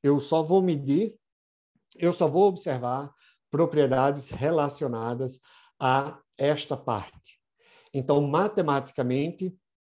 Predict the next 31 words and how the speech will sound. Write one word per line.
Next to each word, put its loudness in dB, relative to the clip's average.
esta 2
operação -2
é -2
feita -4
através -2
de -4
você -6
traçar -4
todos 4
os -2
outros -2
graus 0
de -6
liberdade -6
que 0
não 2
estão -2
associados -6
a 0
este 0
ente, -4
ao -4
jésimo -4
ente. -10
Então, -6
seria -2
algo -2
deste -6
tipo: -8
você -16
tascar, -8